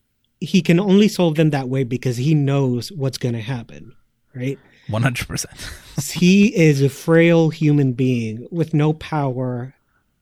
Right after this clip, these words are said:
Speaker 1: either, like, political power or magical power or strength to really do much except use his intellect and what he knows will happen,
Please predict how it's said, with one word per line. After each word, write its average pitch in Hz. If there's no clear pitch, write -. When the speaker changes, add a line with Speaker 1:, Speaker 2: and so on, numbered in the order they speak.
Speaker 1:
either, 139
like, 139
political 160
power 147
or 123
magical 147
power 143
or 123
strength 147
to -
really 160
do 147
much 190
except 156
use 160
his 160
intellect 151
and 139
what 135
he 135
knows 127
will 127
happen, 117